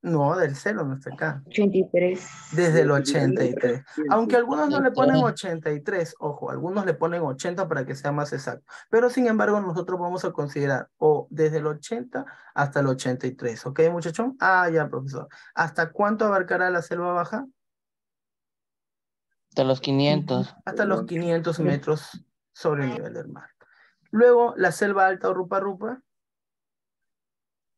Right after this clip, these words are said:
Speaker 3: De los quinientos a los dos mil metros.
Speaker 1: Muy bien, perfecto. Eso es lo que tú también necesitas aprenderte. Porque, por ejemplo, eh, pre-,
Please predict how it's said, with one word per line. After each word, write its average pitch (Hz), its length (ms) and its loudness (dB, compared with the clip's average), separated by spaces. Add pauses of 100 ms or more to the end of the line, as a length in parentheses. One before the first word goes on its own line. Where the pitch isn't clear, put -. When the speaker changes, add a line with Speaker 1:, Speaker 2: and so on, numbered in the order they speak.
(120)
Speaker 3:
De 139 240 -6
los 139 220 0
quinientos 147 840 0
a 147 80 2
los 135 200 -2
dos 120 160 -4
mil 127 200 -2
metros. 127 580 -4
Speaker 1:
Muy 156 520 -2
bien, 123 260 -14
perfecto. 131 680 -8
Eso 220 180 0
es 262 200 -2
lo 175 200 2
que 160 120 -4
tú 214 200 -6
también 175 400 -6
necesitas 147 800 -4 (260)
aprenderte. 147 840 0 (180)
Porque, 160 280 0
por 180 180 -4
ejemplo, 196 640 -6 (280)
eh, 156 300 0
pre-, 165 220 -6